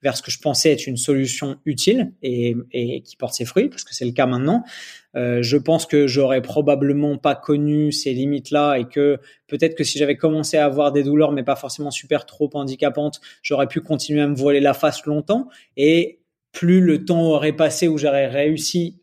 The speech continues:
à avoir des résultats malgré tout, plus ça m'aurait invité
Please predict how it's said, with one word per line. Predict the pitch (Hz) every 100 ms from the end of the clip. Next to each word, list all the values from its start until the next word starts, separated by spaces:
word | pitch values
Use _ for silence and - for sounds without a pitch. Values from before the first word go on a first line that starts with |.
| -
à | 151
avoir | 151 165 151
des | 151
résultats | 151 147 160 156 160
malgré | 151 151 151 156 156
tout, | 175 170 170 - _ _
plus | 185 190
ça | -
m'aurait | 151 147 139 143 -
invité | 165 165 156 160 170 160 170